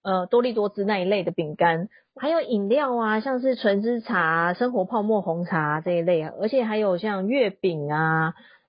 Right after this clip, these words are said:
然后凤梨酥啊，还有肉干啊。之前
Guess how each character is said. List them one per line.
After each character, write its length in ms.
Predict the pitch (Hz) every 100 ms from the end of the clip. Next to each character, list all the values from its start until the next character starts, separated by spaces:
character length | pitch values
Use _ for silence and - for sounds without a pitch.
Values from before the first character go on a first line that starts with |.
| -
然 220 | 180 180
后 280 | 214 208 196
凤 220 | 269 233
梨 160 | 185
酥 420 | 190 - 208 196 196
啊， 540 | 190 180 175 170 175 - _ _ _
还 80 | 233
有 80 |
肉 260 | 208 294 220
干 440 | 180 214 185 190
啊。 260 | 185 175 175
之 180 | - 359
前 380 | - 226 208